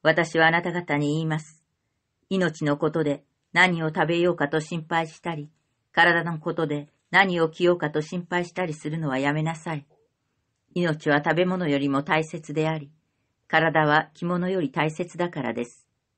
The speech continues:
カラスのことを考えてみなさい。巻きもせず、借り入れもせず、納屋も蔵もありません。けれども、神が彼らを養っていてくださいます。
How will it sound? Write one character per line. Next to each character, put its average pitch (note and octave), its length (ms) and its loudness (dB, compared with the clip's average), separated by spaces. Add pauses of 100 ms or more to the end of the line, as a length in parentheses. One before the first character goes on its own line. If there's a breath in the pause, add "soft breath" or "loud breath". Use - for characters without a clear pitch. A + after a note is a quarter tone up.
(680)
カ F3+ 120 4
ラ F3+ 120 4
ス F3 120 -10
の C#3+ 120 -2
こ D#3 120 -2
と D#3 160 0
を D3 60 -2
考 D#3+ 300 -2
え F3+ 100 0
て C#3+ 160 -4
み C#3+ 100 2
な D3+ 120 0
さ D#3+ 180 -8
い。 C#3 140 -10 (560)
巻 D#3+ 240 0
き F3 40 -4
も D#3 160 0
せ D#3 180 0
ず、 - 180 -8 (260)
借 E3 240 4
り E3 80 0
入 D#3+ 80 0
れ E3 60 -2
も C#3+ 140 -2
せ D#3 220 -2
ず、 - 200 -18 (460)
納 E3+ 160 4
屋 D3+ 140 4
も C#3+ 140 0
蔵 F3 260 0
も E3+ 160 0
あ C#3+ 80 4
り D3 100 0
ま D#3+ 140 0
せ E3+ 180 -8
ん。 D#3 140 -8 (640)
け F3 140 4
れ E3 80 4
ど D3+ 120 -2
も、 C#3 200 -8 (340)
神 F3 240 4
が D3 140 2
彼 F3+ 240 -2
ら C#3+ 160 6
を C#3+ 60 6
養 C#3+ 100 4
っ F3+ 320 -6
て D#3+ 140 -4
い D3 60 -2
て C#3+ 120 -2
く D3+ 100 -4
だ D3 100 0
さ D3 160 -6
い D3+ 100 -4
ま D3 120 -6
す。 - 180 -20